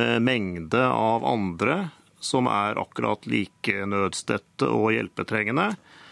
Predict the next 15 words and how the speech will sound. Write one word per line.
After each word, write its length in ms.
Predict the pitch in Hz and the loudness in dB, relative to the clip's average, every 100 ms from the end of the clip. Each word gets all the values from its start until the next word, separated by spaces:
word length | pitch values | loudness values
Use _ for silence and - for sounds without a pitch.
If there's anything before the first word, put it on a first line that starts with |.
| - - - | -20 -20 -8
som 340 | - 117 117 | -2 2 2
de 140 | 107 104 | 2 2
han 200 | 110 107 | 2 2
da 220 | 95 98 | 2 2
velger 420 | 107 95 90 104 | 0 -2 -2 -2
ut. 600 | 101 95 95 - - - - | -2 -2 -2 -2 -6 -8 -2
Eh, 440 | 123 117 117 120 | 0 2 2 0
så 280 | - - 131 | -4 -2 0
det 120 | 127 | 0
er 160 | 151 151 | 0 -2
nok 380 | 123 - _ - | -4 -10 _ -8
paven 460 | - 131 101 104 120 | -4 -2 -2 -4 -4
helt 520 | 117 117 139 _ - | -2 -2 -4 _ -10
klar 400 | - 117 98 92 | -4 -2 0 0
over, 320 | 101 127 165 | 2 2 0